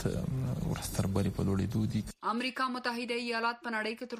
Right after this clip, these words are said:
Speaker 2: ټولو زیات په کرونا وایروس اخته کسان لري. دا مهال په دغه هیواد کې ولس میلیونه او درې سوه څوارلس زره اته سوه څلور دېرش کسان اخته دي او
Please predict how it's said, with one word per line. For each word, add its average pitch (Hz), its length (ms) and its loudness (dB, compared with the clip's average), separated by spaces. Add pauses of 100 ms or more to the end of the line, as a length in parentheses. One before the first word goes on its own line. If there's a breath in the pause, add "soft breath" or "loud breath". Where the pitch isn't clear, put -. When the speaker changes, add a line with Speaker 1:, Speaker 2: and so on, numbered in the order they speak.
Speaker 2:
ټولو 226 200 -2
زیات 226 360 -2
په 226 120 -6
کرونا 196 320 -2
وایروس 196 320 -4
اخته 220 240 -6
کسان 196 460 -4
لري. 214 260 -2 (680 soft breath)
دا 220 180 4
مهال 240 340 0
په 240 100 -4
دغه 240 200 -2
هیواد 233 360 0
کې 254 140 -8
ولس 254 320 -4
میلیونه 240 340 -2
او 240 60 -2 (300)
درې 233 200 -2
سوه 226 240 -2
څوارلس 233 460 -4
زره 240 160 -2 (100)
اته 220 140 -8
سوه 226 220 -4 (100)
څلور 240 300 -4
دېرش 196 240 -6
کسان 233 320 -4
اخته 269 300 -4
دي 269 120 0
او 262 80 0